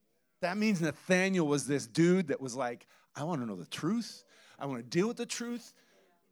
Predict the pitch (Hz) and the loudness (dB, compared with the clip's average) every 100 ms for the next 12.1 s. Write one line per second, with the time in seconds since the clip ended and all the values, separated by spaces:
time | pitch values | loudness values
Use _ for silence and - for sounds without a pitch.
0 | - 165 185 160 143 139 - 202 196 214 | -10 -6 -4 -4 -4 -6 0 2 2 0
1 | - 220 220 160 139 135 151 139 127 - | -2 -2 -2 -2 -2 -2 -2 -2 -4 -6
2 | - 180 170 143 131 135 160 165 170 160 | -6 -2 -2 0 -2 0 0 0 -2 -2
3 | 175 143 - - 170 185 190 196 196 240 | -4 -4 -8 -2 0 0 0 -2 -4 -4
4 | 196 196 202 196 147 - _ _ _ _ | -2 0 2 0 -4 -12 _ _ _ _
5 | _ _ _ _ _ _ _ _ _ _ | _ _ _ _ _ _ _ _ _ _
6 | _ _ _ _ _ _ _ - - 220 | _ _ _ _ _ _ _ -6 -2 0
7 | 262 196 180 _ _ _ _ _ _ _ | 0 -2 -6 _ _ _ _ _ _ _
8 | _ _ _ _ - 180 196 220 226 214 | _ _ _ _ -4 2 4 4 2 0
9 | 208 202 247 240 180 147 156 120 151 175 | 2 4 6 6 6 4 0 -2 0 2
10 | 156 135 147 139 151 120 - - - - | 0 -2 -4 -4 -4 -6 -10 -20 -20 -2
11 | 175 214 240 208 147 185 139 - - 160 | 4 6 6 4 4 4 4 0 0 0
12 | 190 | 0